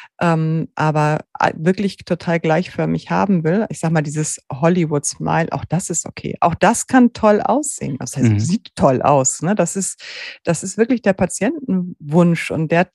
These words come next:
Speaker 1: der t-, trägt sich ja schon diverse Monate, Wochen, vielleicht sogar Jahre damit rum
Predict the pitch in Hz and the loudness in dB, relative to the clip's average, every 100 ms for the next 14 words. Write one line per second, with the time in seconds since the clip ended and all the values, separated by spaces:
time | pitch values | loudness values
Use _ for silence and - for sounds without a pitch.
0 | - 165 180 - - - 190 208 - 196 | -4 -4 -4 -14 -18 -4 0 0 0 0
1 | 190 175 - 170 170 - - 170 170 175 | 2 2 2 0 -2 -6 -6 2 4 4
2 | 170 165 175 170 190 175 175 165 160 160 | 2 -2 -2 0 0 0 0 -4 -4 -4
3 | 185 - 170 165 170 175 - 175 180 190 | -6 -4 -6 -6 -6 -6 -4 -4 0 0
4 | 254 208 170 160 156 156 156 156 | 2 2 0 0 -2 0 0 0